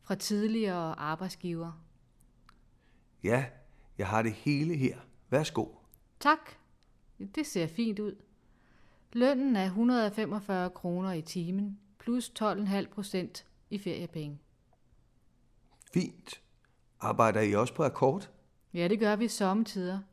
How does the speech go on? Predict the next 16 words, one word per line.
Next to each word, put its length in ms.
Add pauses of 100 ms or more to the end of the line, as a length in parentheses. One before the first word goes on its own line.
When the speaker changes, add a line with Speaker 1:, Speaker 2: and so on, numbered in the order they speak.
(760)
Speaker 1:
I 80
næste 520
uge 340
skal 220
vi 80
sætte 240
gipsvægge 960 (240)
op 260 (260)
inde 260
i 80
City, 380 (640)
og 80 (120)
det 160
bliver 200
på 160
akkord. 480